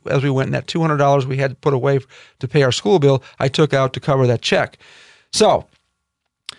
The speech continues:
go back to Tacoma Falls College, no interest whatsoever. I went through finals that week and no chance to be creative. We went back to the seller. Uh, it was a man named Tommy. We'll just call him Tommy.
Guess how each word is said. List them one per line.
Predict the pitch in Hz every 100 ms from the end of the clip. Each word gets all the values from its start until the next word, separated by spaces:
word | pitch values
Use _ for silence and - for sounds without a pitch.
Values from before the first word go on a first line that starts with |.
| _
go | 113
back | 107 147 185
to | 156
Tacoma | - 175 160
Falls | 165 165 -
College, | 170 165 165 - - _ _ -
no | 131 147 156 156
interest | 156 147 143
whatsoever. | 147 147 139 123 113 110 - _ -
I |
went | 123 131
through | 123
finals | - 139 151 151
that | 143 147
week | 143 147 123
and | 110
no | 131 143
chance | - 143 139
to | 131
be | 135
creative. | - 131 123 110 107 _ _ _ _ -
We |
went | 110 120 107
back | 135 139
to | 151
the | 131
seller. | - 165 175 175 - _ _ _
Uh, | - 110 107
it |
was | 113
a |
man | 127 143
named | 143 143
Tommy. | 135 147 117
We'll | 117 120
just | 127 -
call | 139
him | 131
Tommy. | 135 123 107 101